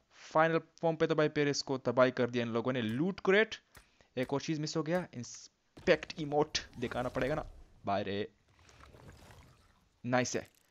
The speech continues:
ग्लोरियस मोमेंट। So गाइस यार, let's go, first of the day, टेन की ड्रॉ कर लेते हैं।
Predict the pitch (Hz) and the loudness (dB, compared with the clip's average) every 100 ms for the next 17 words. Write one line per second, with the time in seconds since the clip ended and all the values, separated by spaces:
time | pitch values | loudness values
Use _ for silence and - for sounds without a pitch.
0 | _ - - 113 131 156 170 - 180 208 | _ -20 -12 2 6 8 6 4 2 2
1 | 240 - - - - - - - - - | 0 -6 -10 -20 -20 -20 -20 -20 -20 -20
2 | - - _ _ _ _ _ - - _ | -20 -20 _ _ _ _ _ -18 -18 _
3 | _ _ _ _ _ - - 214 202 214 | _ _ _ _ _ -12 4 6 10 8
4 | 190 220 196 226 220 - 196 151 - - | 8 4 8 8 8 6 6 4 -2 -14
5 | - - - - - - 233 - 208 208 | -16 -16 -18 -18 -6 4 4 6 4 8
6 | 233 - - _ _ _ _ _ _ _ | 6 6 -6 _ _ _ _ _ _ _
7 | - 185 202 208 202 208 208 202 196 233 | 0 2 2 4 6 6 6 4 6 4